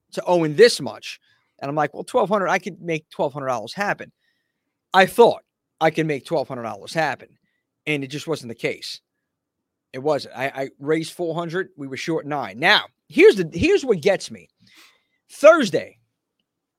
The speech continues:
knowing how much we're short, Kane's already in Allentown 'cause he was already in New York, okay, uh, for receiving an award in New York. He's already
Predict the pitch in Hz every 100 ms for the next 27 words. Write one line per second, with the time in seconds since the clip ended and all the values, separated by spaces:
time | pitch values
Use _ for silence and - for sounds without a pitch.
0 | _ _ _ _ - 185 294 392 339 262
1 | 269 262 - 185 - 226 135 - _ _
2 | _ _ _ _ _ _ _ _ - 226
3 | 285 254 247 214 170 151 147 139 151 151
4 | 170 254 269 208 202 165 143 147 175 -
5 | - _ _ _ _ - 139 135 _ 143
6 | 143 131 143 165 143 139 _ 151 143 214
7 | 180 151 143 160 95 _ 131 127 143 117
8 | - - 170 220 254 269